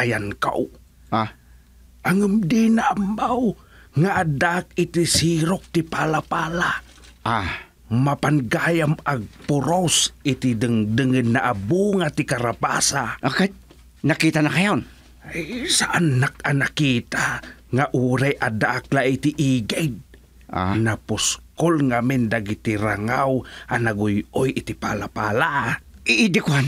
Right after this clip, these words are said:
Speaker 1: <laughs> Ay, sanak a nagkutkutay. <laughs>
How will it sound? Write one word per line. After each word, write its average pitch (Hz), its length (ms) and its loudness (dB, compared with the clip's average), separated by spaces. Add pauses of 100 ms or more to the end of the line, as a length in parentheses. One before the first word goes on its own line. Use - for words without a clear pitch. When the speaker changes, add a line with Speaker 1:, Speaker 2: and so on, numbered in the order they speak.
Speaker 1:
<laughs> 160 1800 -2
Ay, 131 140 0
sanak 117 480 -2
a 117 80 -2
nagkutkutay. 131 960 -4 (320)
<laughs> 190 80 0